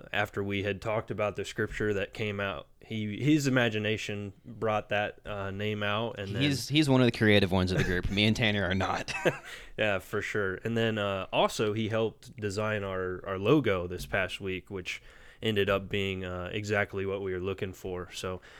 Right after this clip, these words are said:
Speaker 1: shout out to Gage, uh, for that. Uh, and again, sorry for not shouting you out last week.
Speaker 2: You preached an awesome sermon Wednesday night too.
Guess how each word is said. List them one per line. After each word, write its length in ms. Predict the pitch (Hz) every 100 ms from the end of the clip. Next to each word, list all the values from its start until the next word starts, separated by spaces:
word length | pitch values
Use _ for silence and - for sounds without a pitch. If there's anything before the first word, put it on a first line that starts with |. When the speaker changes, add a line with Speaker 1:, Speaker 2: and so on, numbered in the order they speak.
| -
Speaker 1:
shout 320 | - 143 143 147
out 180 | 143
to 80 | -
Gage, 640 | 123 131 131 131 127 - -
uh, 260 | 101 101
for 200 | 98 -
that. 360 | 101 104 107 - -
Uh, 340 | 98 92 87 90
and 360 | 101 92 90 92
again, 420 | 101 92 104 101
sorry 400 | 101 113 104 101
for 380 | 95 98 92 92 -
not 320 | 107 110 107
shouting 400 | - 113 98 95
you 160 | 92 95
out 200 | 95 85
last 320 | 95 92 -
week. 200 | 95 90 -
Speaker 2:
You 100 | -
preached 260 | 139 139
an 60 | 117
awesome 280 | 120 117 107
sermon 320 | 113 104 95
Wednesday 280 | 95 95 90
night 200 | 87 -
too. 240 | 92 -